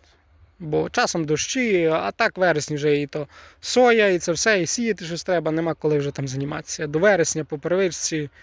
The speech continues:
це не то, що там якісь старі сорти, темпи, чи ще якісь там дуже-дуже старі, що вони були там в жовтні достигали. А це все такі якісь там середні сорти, вони вже їм часу, в принципі, достатньо було для того, щоб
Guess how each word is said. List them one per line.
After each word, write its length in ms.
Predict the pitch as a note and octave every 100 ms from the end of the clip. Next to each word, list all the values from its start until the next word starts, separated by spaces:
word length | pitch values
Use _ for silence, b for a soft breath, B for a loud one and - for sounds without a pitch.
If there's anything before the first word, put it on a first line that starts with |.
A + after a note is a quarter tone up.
| b b b b b
це 180 | - F3
не 100 | E3+
то, 140 | E3 G3
що 120 | F3
там 180 | D#3 D#3
якісь 260 | - D3+
старі 360 | - - E3+ E3+
сорти, 420 | E3 D3+ - F#3
темпи, 500 | - G3 F3+ - D#3 -
чи 120 | -
ще 220 | D3 F#3 E3+
якісь 280 | D3+ D#3
там 220 | - D3 D3
дуже-дуже 560 | D#3+ D3 D3 D3+ C#3+
старі, 280 | - D#3+ D#3+
що 140 | -
вони 160 | D3+ D3+
були 240 | D3 D3
там 200 | C#3+ C#3+ - B B B
в 60 | D3
жовтні 340 | E3 D3+ D#3+
достигали. 600 | D3 C#3+ - C#3+ C#3 C#3+
А 160 | A3+ D4
це 180 | - B3+
все 260 | - A#3
такі 400 | - F3+ F#3 E3+ - b b b _
якісь 200 | D3 -
там 140 | D3
середні 380 | - D#3+ D#3 D3+
сорти, 480 | - C#3+ - E3+ C#3+
вони 220 | C#3+ D3+
вже 200 | C3+ C#3+
їм 260 | C#3+ C#3 A2+ _ _ _ _ B B B
часу, 340 | - G#3+ -
в 40 | F3
принципі, 380 | E3+ E3+ - D#3+
достатньо 500 | D#3 - F#3+ E3 D#3
було 260 | D#3 D#3
для 120 | D3
того, 220 | D3 D#3 C#3+
щоб 260 | D3+ C#3+